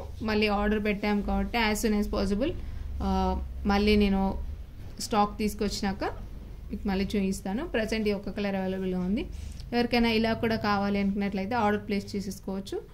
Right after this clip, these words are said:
ప్రైస్ వచ్చేసి వన్ ఫిఫ్టీ రూపీస్ only. వర్క్ కూడా మనకి మీనాకరి వర్క్ అనేది గోల్డ్తో చాలా నీట్‌గా వస్తుంది, చాలా డిఫరెంట్గా ఉంటుంది.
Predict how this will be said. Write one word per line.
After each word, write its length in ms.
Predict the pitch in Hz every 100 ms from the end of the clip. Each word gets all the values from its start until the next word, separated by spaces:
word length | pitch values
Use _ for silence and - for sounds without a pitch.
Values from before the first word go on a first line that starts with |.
| - - -
ప్రైస్ 280 | 262 269 277
వచ్చేసి 400 | 269 262 247 359 - - 214
వన్ 180 | 226
ఫిఫ్టీ 280 | 240 233 240
రూపీస్ 400 | 220 - 349 - - 220
only. 280 | 220 214 320 415 - - - - - _ _
వర్క్ 260 | 240 285 302
కూడా 220 | 277 277
మనకి 440 | 311 254 233 240 220
మీనాకరి 480 | 220 220 233 247
వర్క్ 300 | 233 226 220 220
అనేది 280 | 208 214 339 - - 202
గోల్డ్తో 400 | 214 226 247 262 277 - -
చాలా 240 | 233 220 226
నీట్‌గా 420 | 220 214 190 220
వస్తుంది, 540 | 208 208 202 190 247 415 - - - - - _ _ _ _ _ _ _ _ _ _ _ _ _ _ _ _ _ _ _ _ _ _ _ _ _ _ _ _ _ _ _ _ _ _ 240 247 311 - _ _ - 214
చాలా 200 | 208 208 196
డిఫరెంట్గా 500 | - 208 196 190 185
ఉంటుంది. 480 | 180 175 180 240